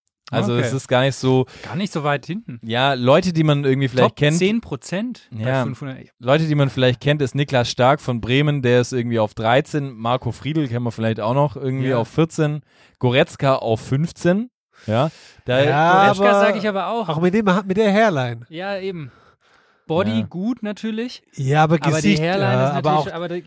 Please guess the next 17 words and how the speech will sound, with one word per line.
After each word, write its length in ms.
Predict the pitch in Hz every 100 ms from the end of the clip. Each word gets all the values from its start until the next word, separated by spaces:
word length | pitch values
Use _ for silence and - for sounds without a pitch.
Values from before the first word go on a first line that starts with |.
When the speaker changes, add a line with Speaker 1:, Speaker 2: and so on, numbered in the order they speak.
| -
Speaker 3:
auch 160 | 139
Speaker 2:
kennen 160 | 151 202
Speaker 3:
das 100 | 156
Speaker 2:
das 100 | 139
Thema, 200 | 143 156
Speaker 3:
Gesicht 60 | -
Speaker 2:
also 120 | 139 147
Speaker 3:
ist 40 |
Speaker 2:
aus, 260 | 147 139 -
aus 200 | 151 -
eigener 240 | 165 165
Erfahrung 460 | 135 123 127 123 127
auch. 180 | 127 -
Das 200 | - 127
ist 140 | 143 139
Speaker 3:
Ja, 320 | 131 151 147
stimmt. 640 | - 151 139 131 - -